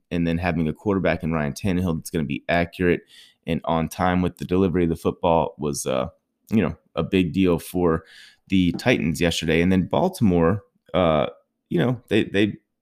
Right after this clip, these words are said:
they were, Lamar was efficient, seventeen of twenty-nine, hundred eighty-six yards and a touchdown, also threw a pick. Um, and then the positive note was J K Dobbins had fifteen for seventy and a score. But Gus Edwards and Mark Ingram, I'm fine with,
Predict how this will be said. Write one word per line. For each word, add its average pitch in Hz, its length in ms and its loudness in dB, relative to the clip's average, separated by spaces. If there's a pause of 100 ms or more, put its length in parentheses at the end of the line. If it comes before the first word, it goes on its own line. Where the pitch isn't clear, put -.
(160)
they 123 140 2
were, 156 280 0
Lamar 113 400 4
was 139 140 0
efficient, 101 480 -2
seventeen 104 400 0
of 113 80 -2
twenty-nine, 92 440 0
hundred 104 220 0
eighty-six 107 420 -2
yards 107 240 -2
and 107 120 -4
a 113 60 -4
touchdown, 78 400 -4
also 87 240 -2
threw 95 160 -4
a 90 60 -2
pick. - 360 -8 (640)
Um, 92 360 0
and 101 120 2
then 90 120 2
the 87 160 0 (140)
positive 127 460 0
note 95 220 2
was 78 140 -6
J 90 160 0
K 95 180 -4
Dobbins 101 460 0
had 82 160 -4
fifteen 85 400 -2
for 71 100 -8
seventy 71 400 -4
and 65 100 -4
a - 60 -6
score. 85 520 -2 (760)
But 101 460 -2 (640)
Gus 151 300 0
Edwards 127 320 0
and 90 100 0
Mark 104 280 2
Ingram, 101 360 0 (580)
I'm 123 140 2
fine 143 340 2
with, - 220 0